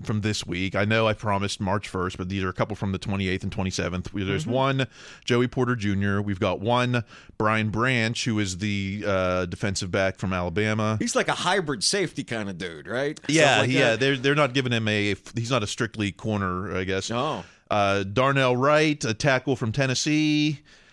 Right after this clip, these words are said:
Speaker 1: And Lucas Van Ness, a defensive lineman out of Iowa. I think I saw Jim Wexell had actually talked to him at the Combine. So he, Iowa, Big Ten boy, you know.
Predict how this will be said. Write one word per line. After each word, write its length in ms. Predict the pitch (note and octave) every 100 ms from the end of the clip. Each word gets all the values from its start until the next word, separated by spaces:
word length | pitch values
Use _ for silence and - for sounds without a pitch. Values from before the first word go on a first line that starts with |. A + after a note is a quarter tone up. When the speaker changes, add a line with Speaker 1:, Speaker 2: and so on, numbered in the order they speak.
| _ _
Speaker 1:
And 440 | G#2+ A2 G#2+ G#2+ B2 -
Lucas 580 | A2+ D3+ F#3 F#3+ F3
Van 480 | C#3 C#3 C#3 C#3 C#3
Ness, 440 | D#3 F3+ G#3+ - B2
a 80 |
defensive 420 | A2+ A#2+ C3+ B2+ A#2+
lineman 400 | B2 A#2+ A#2 A2+
out 160 | G#2+
of 80 | G2+
Iowa. 680 | A2 B2 B2+ B2+ B2 A#2+ A#2+
I 100 | A2
think 160 | A#2+ A2+
I 60 |
saw 320 | G#2+ A2+ G#2 F#2+ G2+ - - D2
Jim 200 | G2+ A2
Wexell 460 | G#2 A2+ - A#2 A2+
had 120 | G#2+
actually 260 | G#2+ G#2+ A2
talked 240 | A#2+ G#2+
to 60 | A2+
him 160 | G#2+ G#2
at 80 |
the 80 | G2+
Combine. 800 | G2 G#2+ G#2 G2+ G#2 G2+ G2+ G#2
So 520 | F2+ - G2 F#2+ F2+ - - - _
he, 300 | A2 A2+ C3
Iowa, 440 | - B2 C3+ A#2+
Big 280 | A2+ A#2+ A#2
Ten 260 | - A2+ A2
boy, 360 | G#2 G#2+ G#2
you 220 | G#2+ A#2 A#2
know. 260 | F2 F2